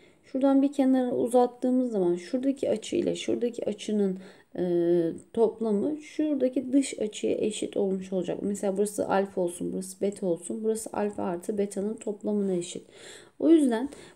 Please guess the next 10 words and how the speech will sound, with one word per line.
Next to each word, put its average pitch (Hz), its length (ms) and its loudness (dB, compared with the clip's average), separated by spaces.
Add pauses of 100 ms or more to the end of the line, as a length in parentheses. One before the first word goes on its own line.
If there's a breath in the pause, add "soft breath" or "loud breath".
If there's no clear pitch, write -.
burada 254 180 4
iki 277 180 2
tane 269 360 6
alfa, 233 240 0
iki 226 180 0
tane 233 280 0
beta'yı 240 400 2
toplarsan 226 760 -2
sen, 208 420 -4 (1200 soft breath)
oradaki 233 540 2